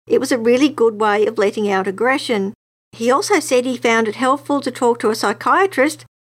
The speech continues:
where he could talk and offload his problems. Prince Harry set up the charity called Heads Together with his brother Prince William and the Duchess of Cambridge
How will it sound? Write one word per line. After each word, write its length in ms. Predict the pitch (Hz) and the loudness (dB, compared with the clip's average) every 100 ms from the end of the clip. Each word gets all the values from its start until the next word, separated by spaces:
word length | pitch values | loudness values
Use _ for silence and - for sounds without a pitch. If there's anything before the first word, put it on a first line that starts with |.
| - | 0
where 180 | 240 254 | 2 2
he 160 | 254 | -2
could 240 | - 220 - | -4 -6 -2
talk 340 | 240 269 - - | 0 0 0 -2
and 100 | 277 | 0
offload 380 | - 202 190 | 0 0 0
his 160 | 208 202 | -2 -4
problems. 680 | - 294 240 226 202 208 - _ _ _ - | 0 0 2 2 0 -4 -12 _ _ _ -2
Prince 260 | 311 285 | -2 0
Harry 300 | 302 269 381 | 0 2 2
set 220 | 381 330 | 2 0
up 140 | 233 - | -2 -6
the 60 | |
charity 520 | - 269 226 233 240 220 | -6 0 2 0 -2 -4
called 320 | 247 214 208 | 0 0 0
Heads 300 | 254 262 - | 0 -2 -2
Together 500 | 240 240 233 240 254 | -2 2 2 2 0
with 140 | 247 | -2
his 180 | 226 220 | -4 -6
brother 340 | 220 220 233 | -2 0 0
Prince 380 | 226 247 220 - | 0 0 0 -2
William 360 | 247 302 262 240 | 0 2 2 0
and 160 | 220 214 | -2 -4
the 40 | |
Duchess 420 | 190 226 285 311 | -2 -2 -2 -4
of 100 | 294 | -6
Cambridge 560 | - 233 214 214 220 | -2 0 2 2 -2